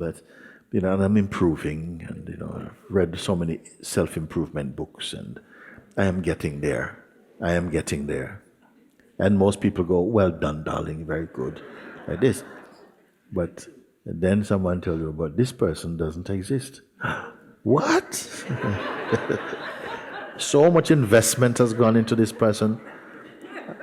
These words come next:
How dare you say something like that? No. That's not helpful.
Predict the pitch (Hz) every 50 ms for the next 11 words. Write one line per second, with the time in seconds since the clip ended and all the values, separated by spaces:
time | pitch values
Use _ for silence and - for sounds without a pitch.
0 | - - 98 110 120 113 104 104 107 104 104 101 107 113 113 104 95 - - 98
1 | 87 82 - - 82 80 - 82 78 76 73 71 73 76 76 - - - 78 73
2 | - - - - - - - - - - - - - - - - - - - -
3 | - - 110 131 127 - - 110 95 - - 101 95 87 - - - 107 139 165